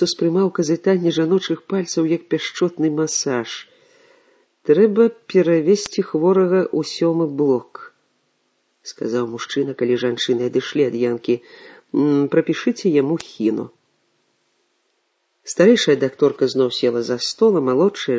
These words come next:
жэстам рукі паказала, што хлопец можа ісці. Ад душэўнага ўзрушэння Янка не мог вымавіць ні слова. На развітанне ён скіраваў на мужчыну ўдзячны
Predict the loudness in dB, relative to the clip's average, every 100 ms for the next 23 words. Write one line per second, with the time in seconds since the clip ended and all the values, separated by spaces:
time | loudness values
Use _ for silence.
0 | 0 -2 -2 -6 -6 -6 -4 -4 -4 -4
1 | -4 -4 -6 -8 -8 -2 0 0 -4 -10
2 | -8 -4 -4 -6 -14 _ -16 -14 -14 -14
3 | -18 -18 _ _ _ _ _ _ _ _
4 | _ _ _ _ _ _ _ _ _ _
5 | _ _ -2 -2 0 -2 2 4 6 6
6 | 8 8 6 4 2 2 4 6 6 4
7 | 4 2 2 2 2 4 4 4 4 4
8 | 4 4 4 2 -2 2 4 4 4 -2
9 | -10 _ _ -20 -20 -2 4 4 4 0
10 | 0 0 0 0 0 0 -2 -2 0 0
11 | 0 0 -2 -4 -4 -2 0 0 -2 -4